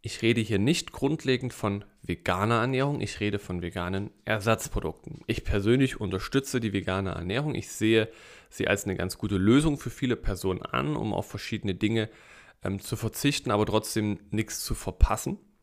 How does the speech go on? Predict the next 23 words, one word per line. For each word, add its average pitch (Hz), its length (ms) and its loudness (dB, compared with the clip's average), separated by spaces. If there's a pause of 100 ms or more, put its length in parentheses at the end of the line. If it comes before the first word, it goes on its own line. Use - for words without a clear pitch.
(200)
Und 107 120 -4
die 101 80 -2
vegane 98 300 2
Ernährung 101 420 0
enthält 135 540 0 (420)
sehr 101 160 -2
gute 104 200 0
Lösungsansätze, 98 880 0
was 90 180 -4
eben 90 220 -4
auch 92 120 -2
die - 140 -8
Zukunftsproblem-, 92 960 -2 (100)
Problematik, 92 720 -2 (380)
Tierleid, 98 640 0
Klimawandel 92 640 0
und - 280 -6
also 90 420 -4 (360)
all 110 140 2
diese 98 160 -6
Dinge 113 320 4
eben 98 360 0 (180)
betrifft. - 460 -2